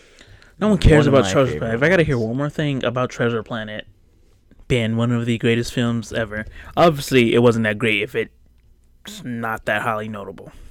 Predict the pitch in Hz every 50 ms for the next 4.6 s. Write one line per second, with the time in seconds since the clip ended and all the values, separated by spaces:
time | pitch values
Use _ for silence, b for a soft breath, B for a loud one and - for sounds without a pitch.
0 | b b b b b b _ - _ _ _ _ _ _ _ _ - - - 110
1 | 98 90 - - _ _ _ _ _ _ _ _ _ _ _ _ - - - -
2 | - - - - - - - - - - _ _ - - - _ _ _ _ _
3 | - - b b b b b b b b _ _ _ _ _ _ - - - -
4 | - - - 52 57 65 58 - - - 65 64